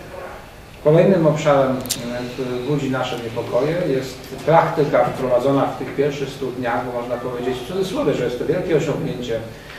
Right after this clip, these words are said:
Urzędu Miasta czy pana prezydenta, polegające na tym, że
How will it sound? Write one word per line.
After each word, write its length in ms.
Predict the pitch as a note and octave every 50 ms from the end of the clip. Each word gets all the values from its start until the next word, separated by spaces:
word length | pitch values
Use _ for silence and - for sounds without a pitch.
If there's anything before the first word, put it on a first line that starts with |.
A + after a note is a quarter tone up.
| - - -
Urzędu 480 | C#3 C3 C#3+ D#3 D#3 D3 C3+ C3+ B2+ B2+
Miasta 360 | B2+ B2+ B2+ - - - -
czy 120 | - -
pana 180 | - A#2+ A#2 A#2+
prezydenta, 760 | A2+ A2+ A#2+ G#2+ A2 - A2 A2+ G#2+ G#2 G2+ C#3 D3 - - F3 - - - - - - - -
polegające 500 | C#3+ C#3+ C#3+ C#3 C#3 C#3 C3+ C3 - C3
na 160 | C3 C3+ C#3+ D3
tym, 220 | D3 D3 C3+ B2+
że 320 | B2 A#2+ B2 A#2+ A#2+ A#2+